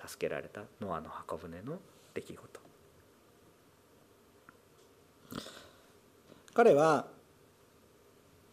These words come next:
信じたことだけで、実はノアっていう人がそんなに人間的に人格が良かったかどうかってあんまり書いてないですよね。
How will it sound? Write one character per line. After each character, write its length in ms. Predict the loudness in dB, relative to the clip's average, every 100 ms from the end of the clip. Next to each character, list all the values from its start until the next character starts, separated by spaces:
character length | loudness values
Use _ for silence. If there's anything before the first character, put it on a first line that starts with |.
| -20 -20 -20 -20 -20 -20 -20 -20 -20 -20 -20 -20 -20 -20 -20 -20 -20 -20 -20 -20 -20 -20 -20 -16
信 340 | -2 4 6
じ 120 | 6
た 120 | 4 2
こ 120 | 2
と 120 | 2
だ 140 | 2
け 140 | 2 0
で、 160 | 0 -6 -18 -20 -20 -10
実 220 | 2 4
は 80 | 6
ノ 240 | 6 6
ア 40 |
っ 100 | 4
て 100 | 4
い 40 | 0
う 20 |
人 140 | 4 2
が 100 | 2
そ 140 | 2
ん 80 | 4
な 80 | 4
に 120 | 4
人 320 | 0 2 2
間 220 | 2 0
的 180 | 0 2
に 140 | 2 4
人 180 | 4
格 200 | 6 6
が 100 | 8
良 100 | 8
か 100 | 8
っ 80 | 6
た 140 | 8 8
か 100 | 10
ど 140 | 8
う 40 | 8
か 120 | 6
っ 100 | 4
て 100 | 2
あ 100 | 2
ん 60 | 4
ま 80 | 4
り 80 | 6
書 100 | 8
い 60 | 8
て 120 | 6
な 80 | 0
い 40 |
で 60 | -2
す 120 | -4
よ 60 |
ね。 120 | -6